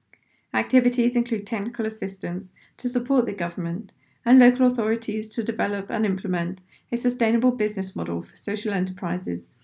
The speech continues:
engaging self-employed females, financial support for the creation of the social enterprise, business-related support, and support to document the experiences of social enterprises for scaling up similar initiatives.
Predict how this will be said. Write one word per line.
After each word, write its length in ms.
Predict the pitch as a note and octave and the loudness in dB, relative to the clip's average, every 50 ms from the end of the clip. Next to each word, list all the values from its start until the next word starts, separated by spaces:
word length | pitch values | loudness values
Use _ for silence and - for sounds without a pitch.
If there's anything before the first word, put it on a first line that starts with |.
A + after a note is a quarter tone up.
| _ _ _ _ _ - - | _ _ _ _ _ -2 2
engaging 480 | A3 A#3 B3+ B3 B3 A#3+ A#3+ A3 A3+ | 2 6 8 8 6 6 4 0 0
self-employed 640 | A3+ - G3 F#3+ G3 - A3+ G#3 - A3+ G#3+ G#3 G#3 | 0 0 -2 -2 0 -2 -4 -4 -2 -2 -4 -4 -2
females, 540 | - G3 F3 E3+ F3 E3+ E3+ F#3 F#3 F#3 - _ _ _ _ _ - | -2 -2 -2 0 -2 -2 -2 -4 -6 -8 -12 _ _ _ _ _ -2
financial 400 | - A3+ A3 A3+ B3 B3 B3+ B3+ | 0 2 4 6 4 4 4 2
support 420 | B3 B3+ - - A#3 G3 G3 G3 - | -2 -2 -4 -4 -2 -2 -2 -2 -4
for 80 | - | -6
the 100 | F#3+ A3 | -6 -6
creation 440 | A3+ - - G3+ G#3 G#3+ - A3+ G#3+ | -6 -4 -4 -4 -4 -2 -2 -2 -4
of 120 | G#3+ G#3+ | -4 -4
the 80 | - G#3+ | -6 -8
social 360 | - - F#3+ F#3+ F#3+ - - | -6 -4 -6 -6 -6 -6 -6
enterprise, 760 | - F#3+ F#3 F#3 F#3 - - F3+ F3 F3 F3 F3+ F#3 - - _ _ _ _ _ _ _ _ _ _ _ _ - | -4 -2 -2 -2 -4 -6 -6 -4 -4 -2 -2 -4 -6 -8 -14 _ _ _ _ _ _ _ _ _ _ _ _ 2
business-related 680 | B3 B3 B3 C4+ C4+ B3+ B3 A3+ A3 G#3+ G#3+ G#3+ - | 4 4 6 6 4 4 2 2 0 0 -2 -4 -6
support, 580 | G#3 - - _ - F3+ E3+ E3+ E3+ - - - _ _ _ _ - | -8 -10 -10 _ -6 -4 -4 -4 -4 -6 -10 -16 _ _ _ _ -4
and 120 | - A#3 A#3+ | -2 -2 0
support 420 | B3+ A#3+ - C4 B3+ A#3+ B3 - | 0 -2 2 2 2 2 2 -2
to 100 | - C4+ | -2 0
document 520 | A#3+ A#3+ B3 B3 - - G3+ F#3+ F#3 F#3 F#3 | 0 0 0 -2 -2 -2 0 0 0 0 -2
the 80 | G3 | -4
experiences 680 | G#3 G3+ - - - F#3 F3+ F#3 F#3 - F#3 F#3 F#3 F#3 | -8 -8 -8 -4 -2 -2 -2 -2 -4 -4 -4 -4 -4 -6
of 140 | - - - | -8 -12 -12
social 360 | - - F#3+ F#3+ G3 - G#3+ | -6 -2 -2 -2 -2 -2 -2
enterprises 680 | G3+ F#3 F#3+ F#3 F#3 - G3 F#3 F#3 F#3 - F3+ F3 F3 | -2 0 -2 -2 -4 -4 -4 -4 -4 -4 -4 -6 -8 -8
for 120 | - - G#3 | -8 -10 -10
scaling 460 | G#3 - - G#3 G3 F#3+ F#3+ G3 G3+ | -10 -6 -4 -2 -2 0 -2 -2 -4
up 160 | G#3 G3+ - | -4 -8 -12
similar 420 | - - F#3+ E3+ E3+ F3+ F#3 F3+ F3 | -8 -6 -4 -4 -4 -4 -4 -6 -6
initiatives. 800 | F3 F3 F3+ G3+ G#3+ - - F3 - F#3 F3 F3+ - - - | -4 -2 -2 -2 -2 -4 -6 -8 -6 -8 -8 -8 -12 -20 -20